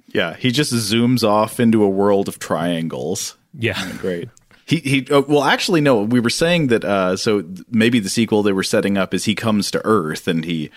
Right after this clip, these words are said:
Speaker 1: uh, you know, goes around Beverly Hills or something. But the other
Speaker 2: Mm-hmm.
Speaker 1: option is Jared Sin goes to Flatland and it's an Edwin Abbott kind of thing. You have to figure
Speaker 2: Yeah.
Speaker 1: out, like, wh-, how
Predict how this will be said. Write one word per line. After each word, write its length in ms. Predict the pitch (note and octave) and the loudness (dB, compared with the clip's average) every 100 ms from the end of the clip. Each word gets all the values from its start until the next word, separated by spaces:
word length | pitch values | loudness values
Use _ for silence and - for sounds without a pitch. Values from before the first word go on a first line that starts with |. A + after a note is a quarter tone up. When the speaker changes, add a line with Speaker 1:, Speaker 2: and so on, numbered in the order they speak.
| - - _ | -20 -20 _
Speaker 1:
uh, 120 | F#2+ F2+ | -4 -2
you 140 | F#2 | -2
know, 140 | F#2 | -2
goes 240 | F2 G2 F#2 | 0 0 2
around 200 | F#2 F#2 | 0 0
Beverly 340 | G2 F2+ F2 | -2 -2 -4
Hills 340 | E2+ A2+ G#2 F#2+ | 0 0 0 -2
or 80 | |
something. 380 | F2+ G2+ F2 F#2 | -2 -4 -2 -4
But 100 | F#2 | -2
the 140 | G#2 G2+ | -2 -2
other 220 | C#3+ F#3 | 0 2
Speaker 2:
Mm-hmm. 100 | D#3 | 2
Speaker 1:
option 280 | G#2+ - G2+ | 0 -2 0
is 260 | F2+ E2+ - - - - | 0 0 -2 -12 -20 -4
Jared 340 | A2+ C3 A#2+ | 0 2 0
Sin 240 | - A#2+ | 0 2
goes 240 | G#2+ G2+ - | 2 0 -2
to 60 | |
Flatland 840 | - - A#2 B2 - E2 B1+ A#1+ D2+ | -10 -2 0 0 -4 -8 -8 -8 -4
and 140 | F#2 | -2
it's 160 | F2 - | -2 -2
an 100 | F#2 | -2
Edwin 300 | G#2 F#2+ F#2 | -2 -2 -4
Abbott 460 | F2 G#2 G2+ F2+ | -2 -2 -2 -4
kind 160 | - D2 | -8 -10
of 80 | - | -8
thing. 440 | - B1 C#2+ F2+ - | -10 -10 -12 -12 -8
You 140 | G2 | -4
have 100 | F2 | -4
to 100 | - | -6
figure 300 | G#2+ G#2 F2+ | -4 -2 0
Speaker 2:
Yeah. 100 | F2 | 0
Speaker 1:
out, 120 | E2+ | 0
like, 220 | F2 F2 - | -4 -6 -6
wh-, 100 | E2+ | -6
how 460 | - G#2+ G2+ G2 | -2 0 0 -2